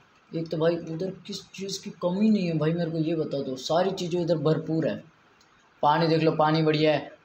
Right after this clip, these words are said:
गाड़ियाँ देख लो, गाड़ी बढ़िया है, लोग देख लो, लोग बढ़िया हैं। और guys उधर सबसे main बात, कोई भी gangster नहीं है। तो मतलब अगर मैं चाहूँ ना तो उधर थोड़ी देर में ही अपना राज जमा सकता हूँ, थोड़ी देर में ही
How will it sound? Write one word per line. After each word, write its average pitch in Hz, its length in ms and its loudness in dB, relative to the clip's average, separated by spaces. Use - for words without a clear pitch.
गाड़ियाँ 156 340 4
देख 160 140 2
लो, 160 100 4
गाड़ी 151 300 4
बढ़िया 156 260 2
है, 151 60 2
लोग 160 240 4
देख 160 140 2
लो, 160 120 4
लोग 156 280 4
बढ़िया 156 280 4
हैं। - 160 -6
और 165 80 0
guys 202 200 4
उधर 196 220 4
सबसे 196 260 2
main 202 160 4
बात, - 400 2
कोई 160 120 2
भी 160 120 2
gangster 139 420 -2
नहीं - 180 -12
है। - 180 -20
तो 151 60 -2
मतलब 160 200 4
अगर 180 220 4
मैं 190 120 4
चाहूँ 175 280 4
ना 185 80 4
तो 175 140 4
उधर 175 200 2
थोड़ी 196 340 4
देर 180 180 4
में 180 100 0
ही 180 60 2
अपना 175 240 2
राज 151 320 4
जमा 160 240 4
सकता 151 280 -2
हूँ, 117 240 -6
थोड़ी 156 360 0
देर 139 260 2
में 127 120 -6
ही 117 240 -8